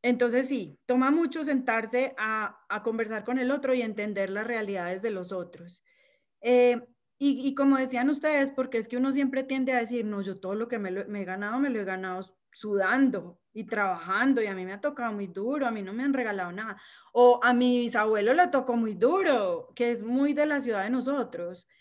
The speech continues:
La gente más privilegiada de Manizales dice, "Es que mi abuelo, mi abuelo no tenía nada, mi abuelo tenía un machete, y con eso nos crió, y con eso nos levantó a todos. Entonces todo lo que tenemos es por el trabajo de él".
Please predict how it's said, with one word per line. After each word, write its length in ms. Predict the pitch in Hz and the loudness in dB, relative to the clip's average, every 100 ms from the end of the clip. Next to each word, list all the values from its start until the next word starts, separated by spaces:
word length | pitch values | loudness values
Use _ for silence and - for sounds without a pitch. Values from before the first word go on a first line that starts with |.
| _ _ _ | _ _ _
La 100 | 226 | -2
gente 200 | 247 254 | 0 2
más 200 | 285 311 | 2 0
privilegiada 560 | - 320 311 277 269 240 | -4 -6 -2 0 2 2
de 60 | |
Manizales 520 | 269 285 277 240 247 208 | 2 2 2 0 0 -4
dice, 200 | 196 180 | -8 -10
"Es 120 | 175 | -8
que 120 | 190 | -4
mi 100 | 247 | 0
abuelo, 520 | 254 226 214 285 359 | 2 2 2 2 4
mi 100 | 302 | 2
abuelo 260 | 247 208 190 | 2 -2 -2
no 140 | 202 | -2
tenía 320 | 208 277 247 | 0 0 0
nada, 160 | 196 185 | -2 -4
mi 80 | 214 | -4
abuelo 280 | 202 196 247 | -2 -2 0
tenía 260 | 330 277 | 2 2
un 100 | 226 | 0
machete, 720 | 196 196 262 370 - 202 175 | -2 -4 -4 -4 -4 -6 -6
y 120 | 214 220 | -8 -6
con 220 | 220 208 | -6 -4
eso 360 | 196 208 349 | -4 -2 0
nos 240 | 370 262 - | 0 0 -2
crió, 440 | 226 277 339 320 | -2 2 4 4
y 100 | 254 | 0
con 200 | 247 214 | 0 -6
eso 180 | 214 269 | -4 -4
nos 120 | 339 | -2
levantó 400 | 294 240 208 202 | 0 -2 -4 -8
a 100 | 196 | -8
todos. 480 | 240 302 302 214 185 - - - | -6 -4 -2 -4 -6 -14 -20 -14
Entonces 340 | 208 214 233 | -8 -6 -4
todo 240 | 311 370 370 | 4 6 6
lo 120 | 320 | 4
que 120 | 262 | -4
tenemos 560 | 254 220 277 370 339 269 | -4 -4 -2 -2 -2 -2
es 200 | 240 247 | -2 -4
por 220 | 285 285 | -6 -4
el 100 | 247 | -4
trabajo 440 | 226 202 190 220 | -6 -4 -4 -4
de 140 | 254 | -4
él". 60 | 226 | -6